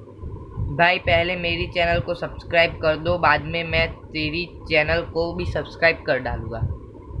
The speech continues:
भाई मेरे को किसी की channel subscribe नहीं करनी है, अगर आपको video पसंद आता है तो आप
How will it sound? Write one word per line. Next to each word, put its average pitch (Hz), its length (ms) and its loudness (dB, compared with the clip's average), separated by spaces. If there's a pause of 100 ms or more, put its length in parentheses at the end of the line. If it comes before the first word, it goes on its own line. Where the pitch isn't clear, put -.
(140)
भाई 185 120 2
मेरे 175 180 2
को 170 140 0
किसी 160 340 -8
की 160 120 -6
channel 151 260 0
subscribe 143 600 0
नहीं 147 140 0
करनी 151 220 -2
है, 214 160 -2
अगर 143 260 0
आपको 139 280 0
video 139 260 -2
पसंद 147 380 0
आता 147 220 6
है 170 120 8
तो 170 120 0
आप 151 260 4